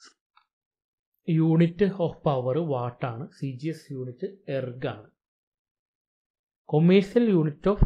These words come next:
energy kilowatt hour ആണ്. Commercial unit of power അല്ല, എനർജി ആണ്. Commercial unit of energy ആണ് കിലോവാട്ട് അവർ. പവർ അല്ല, പവർ കിലോവാട്ട് ആണ് into time. വൺ കിലോവാട്ട് എന്ന് പറഞ്ഞിട്ടുണ്ടെങ്കിൽ ത്രീ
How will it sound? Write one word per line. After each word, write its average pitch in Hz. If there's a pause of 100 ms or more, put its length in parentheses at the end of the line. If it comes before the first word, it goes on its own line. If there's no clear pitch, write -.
energy 139 (680)
kilowatt 156
hour 127
ആണ്. 117 (680)
Commercial 143
unit 156
of 170
power 147
അല്ല, 151 (140)
എനർജി 143
ആണ്. 143 (680)
Commercial 139
unit 151
of 170 (120)
energy 143
ആണ് 151 (180)
കിലോവാട്ട് 139 (240)
അവർ. 120 (480)
പവർ 131
അല്ല, 120 (560)
പവർ 127
കിലോവാട്ട് 139
ആണ് 131 (420)
into 151 (280)
time. 110 (1120)
വൺ 196 (120)
കിലോവാട്ട് 139
എന്ന് 147
പറഞ്ഞിട്ടുണ്ടെങ്കിൽ 127
ത്രീ 139